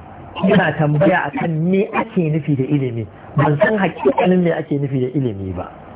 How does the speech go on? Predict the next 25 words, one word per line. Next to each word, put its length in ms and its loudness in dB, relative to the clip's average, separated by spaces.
Kaga 260 4
mahiyya 580 0
kenan, 320 -2
ko 200 2
kuma 200 4
haqiqatu 640 2
shay'i 460 -6
ce. 100 -6
Aw 240 4
kayfiyatuhu, 840 2
ko 60 4
kuma 140 6
yanayin 400 2
yadda 220 0
ake 240 -4
yin 300 -2
sa. 100 -10
Ya 260 4
ake 200 0
yin 260 4
abu? 220 -4
Ana 340 2
tambaya 380 4
kan 220 -4
kayfiyya. 640 0